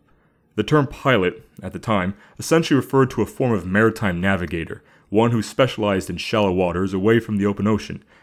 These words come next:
so you can get the idea of airplanes out of your head, if that's a pilot you were thinking of.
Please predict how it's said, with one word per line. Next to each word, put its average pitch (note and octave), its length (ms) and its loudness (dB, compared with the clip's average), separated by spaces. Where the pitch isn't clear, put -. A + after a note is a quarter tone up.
so - 180 0
you G#2+ 240 6
can G2+ 100 0
get B2 200 2
the A2 100 4
idea G2+ 220 4
of E2+ 100 -6
airplanes F2 400 -2
out E2 100 -4
of D#2+ 80 -12
your D#2+ 100 -14
head, E2 280 -6
if - 180 -18
that's E2+ 200 -6
a F2 60 -6
pilot E2+ 240 -2
you D#2+ 60 -8
were D#2 60 -12
thinking E2 300 -6
of. - 140 -16